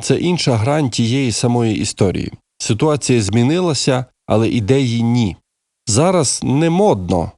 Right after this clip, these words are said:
висміювати вусатих галичан у вишиванках, зараз україноцентричність в тренді. Але нічого кращого, ніж те саме приниження, до якого вони звикли, автори не придумали.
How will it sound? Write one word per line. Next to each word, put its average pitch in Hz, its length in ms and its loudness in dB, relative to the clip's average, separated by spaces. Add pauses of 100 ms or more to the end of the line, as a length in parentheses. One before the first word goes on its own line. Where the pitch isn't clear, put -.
(100)
висміювати 110 680 0
вусатих 101 640 -2
галичан 110 480 0
у 95 80 0
вишиванках, 139 720 -2 (120)
зараз 151 420 0
україноцентричність 135 1200 0
в - 100 -14
тренді. 92 500 0 (380)
Але 147 240 2
нічого 170 340 2
кращого, 143 480 0
ніж 123 200 0
те 131 140 -2
саме 127 320 0
приниження, 127 760 0 (100)
до 120 100 2
якого 117 340 2
вони 101 240 2
звикли, 185 440 0 (180)
автори 120 440 2
не 139 120 2
придумали. 98 560 0